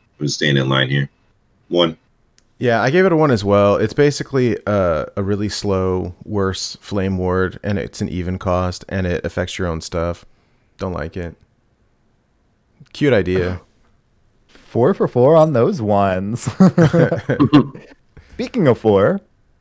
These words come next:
Speaker 3: that brings us to Vengeful Spirit, which is a four mana four four with Outcast.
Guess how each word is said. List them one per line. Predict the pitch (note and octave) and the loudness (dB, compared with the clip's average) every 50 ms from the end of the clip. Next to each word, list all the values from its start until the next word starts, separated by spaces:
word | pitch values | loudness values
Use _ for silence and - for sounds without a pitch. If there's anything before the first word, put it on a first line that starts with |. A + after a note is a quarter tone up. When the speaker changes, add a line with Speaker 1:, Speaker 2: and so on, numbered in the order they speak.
| _ _ _ _ _ _ _ _ - | _ _ _ _ _ _ _ _ 2
Speaker 3:
that | C3 C3 | 4 6
brings | - C#3 D3 D3 | 6 4 4 4
us | G#3 A#3 A3 | 2 0 2
to | - D3 B2+ | 2 0 2
Vengeful | F#2 B2 B2 D#3+ G3 - - B3+ G#3 F3 | 4 4 4 4 4 0 2 2 2 2
Spirit, | - - - A#2+ D#3 G#3+ F3 - - - - - | 2 -4 -2 2 4 4 4 2 0 -4 -14 -12
which | - C3+ B2+ - | -6 -6 0 2
is | C#3+ A2 A#2 | 4 6 6
a | A2+ G#2+ G#2 G#2 - | 6 6 6 4 0
four | - - - - C3+ G#3 A#3 G#3+ | -2 -6 -2 4 6 6 6 6
mana | D#3 A#2+ A2+ A2+ B2 C#3 D#3+ E3 | 6 4 4 4 4 4 4 0
four | - - G#2 G2+ G2 | -2 -2 -2 -2 -2
four | - - - B3 C#4+ A2 - - F3+ F#3 - _ _ _ _ _ _ _ _ _ | -2 0 0 2 4 2 2 2 0 -2 -4 _ _ _ _ _ _ _ _ _
with | - C3+ - - - _ - | -2 -2 -2 -2 -2 _ 4
Outcast. | G3+ C#4 C4+ - - - - G#3+ F#3 - - - - - - - - | 6 6 6 4 0 -2 -2 -2 -2 0 -4 -4 -6 -10 -14 -20 -20